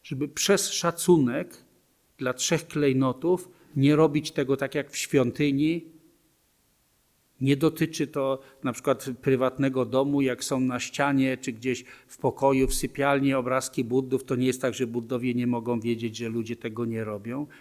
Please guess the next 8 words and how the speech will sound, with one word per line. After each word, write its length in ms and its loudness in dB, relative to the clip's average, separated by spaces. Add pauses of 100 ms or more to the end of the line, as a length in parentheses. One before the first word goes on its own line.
(580)
Widziałem 640 4 (220)
prywatne 520 0
sypialnie, 1040 0
że 140 0
ludzie 260 4
to 160 2
robią, 300 0
przepraszam. 440 -16